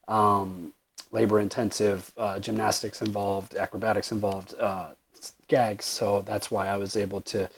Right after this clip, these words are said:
to get pulled up from, you know, from being an alternate. And they were like, "Yeah, well, at least he,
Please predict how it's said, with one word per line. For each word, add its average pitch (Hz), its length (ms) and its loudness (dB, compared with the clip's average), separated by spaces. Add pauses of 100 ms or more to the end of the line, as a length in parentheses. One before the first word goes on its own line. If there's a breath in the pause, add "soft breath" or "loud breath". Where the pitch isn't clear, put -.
(240 soft breath)
to 123 100 -6
get 107 200 2
pulled 107 260 0
up 104 240 0
from, 98 560 -8 (100)
you 104 140 -4
know, 85 100 -12 (240)
from 95 220 -12
being 104 220 -6
an 95 100 -12
alternate. 101 460 -8
And 98 100 -10
they 95 80 -10
were 95 60 -12
like, - 160 -16
"Yeah, 101 120 -2
well, 101 160 -4
at 98 60 -4
least 113 200 4
he, 110 220 2